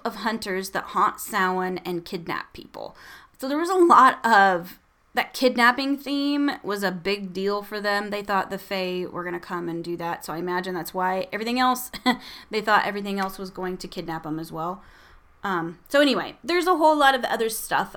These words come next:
about Samhain. That's, like, the main, I just wanted to go over kind of, okay, this is what it is. So we're gonna also talk about what a dumb supper is. And I do this in my own home, uh, during Samhain as well. So this is one of the ways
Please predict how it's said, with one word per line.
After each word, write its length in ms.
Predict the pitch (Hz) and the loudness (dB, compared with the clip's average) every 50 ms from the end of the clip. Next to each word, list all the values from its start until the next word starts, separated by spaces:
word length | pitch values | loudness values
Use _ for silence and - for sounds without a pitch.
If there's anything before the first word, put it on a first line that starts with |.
| - | -6
about 520 | - 185 185 - 196 170 170 196 214 - - | -4 -4 0 2 4 4 4 4 2 -2 -6
Samhain. 580 | - - - 220 190 196 208 220 233 247 - - - | -6 -2 2 2 4 4 2 2 0 -2 -4 0 2
That's, 240 | 294 392 392 403 | 4 4 4 2
like, 180 | 440 403 - - | -2 -4 -2 0
the 80 | 269 254 | 2 2
main, 560 | 233 220 214 214 214 208 214 214 208 214 208 | 2 2 0 -2 -2 -4 -6 -6 -6 -6 -4
I 60 | - | -4
just 140 | 254 254 254 | -4 -2 -2
wanted 220 | 277 269 277 269 254 | -4 -4 -4 -4 -4
to 80 | 254 | -4
go 140 | 233 226 220 | -2 -2 -2
over 160 | 220 214 214 | 0 -2 -2
kind 220 | 202 226 208 202 202 | -4 -4 -4 -4 -2
of, 160 | 196 190 190 - - - - - - | -4 -6 -8 -12 -20 -20 -18 -6 -2
okay, 320 | - 233 - - - - 190 - - - | 0 0 0 0 -4 -10 -18 -20 -12 -8
this 140 | 226 220 226 | -8 -8 -6
is 120 | 226 220 | -8 -4
what 140 | 202 196 180 | -4 -2 -2
it 140 | 160 - - - - | -2 -4 -8 -10 -14
is. 160 | - - - - - - - - - - | -14 -16 -18 -20 -20 -20 -20 -20 -20 -10
So 120 | - - 302 | -4 -2 0
we're 120 | 320 339 | 2 2
gonna 120 | 339 349 359 | 4 4 4
also 200 | 359 349 359 339 | 4 2 0 0
talk 220 | 302 294 262 262 | 0 0 0 0
about 260 | 247 - 226 208 - | 0 0 0 0 0
what 100 | - 214 | -2 -4
a 60 | 214 | -6
dumb 320 | 202 202 208 180 180 196 190 | -6 -4 -2 -2 -2 -2 -2
supper 360 | - - 175 170 - - 95 | -2 -4 -4 -4 -6 -8 -8
is. 200 | 76 - - - - | -8 -8 -10 -6 -4
And 120 | - 254 - | -4 0 2
I 140 | - 320 330 | 2 2 2
do 180 | 294 302 302 | 2 0 -2
this 180 | 285 285 285 - | -2 -4 -4 -6
in 100 | 254 233 | -4 -4
my 160 | 220 208 202 | -4 -4 -4
own 200 | 202 202 202 208 | -4 -6 -6 -6
home, 440 | 208 220 208 202 202 202 208 202 202 - | -6 -6 -4 -4 -4 -4 -4 -6 -6 -6
uh, 240 | - 202 190 185 190 185 | -4 -4 -4 -4 -6 -6
during 240 | - 196 202 202 208 | -6 -6 -6 -6 -6
Samhain 380 | 196 - 208 185 185 190 185 180 | -6 -4 -4 -2 -2 -4 -4 -6
as 160 | 175 170 180 | -6 -6 -4
well. 340 | 180 180 175 170 170 190 - - - - - - - - | -4 -2 -2 -2 -4 -6 -10 -14 -20 -20 -20 -20 -20 -12
So 540 | - - 285 262 233 220 196 185 - - - _ _ _ _ _ | 0 2 4 4 6 4 2 0 -2 -4 -10 _ _ _ _ _
this 560 | 202 208 220 240 349 440 466 466 - - - - - | -20 -12 -8 -4 -2 -2 0 -2 -2 -4 -8 -8 -4
is 520 | - 262 262 254 254 247 247 254 240 240 - _ _ _ _ _ | -2 0 2 4 2 2 2 0 -4 -8 -12 _ _ _ _ _
one 300 | - 247 269 269 269 277 | 0 2 4 4 4 2
of 80 | 262 240 | 2 2
the 100 | 247 233 | 0 0
ways 480 | 214 208 208 202 196 196 190 190 190 | 0 0 0 0 0 0 -2 -2 -4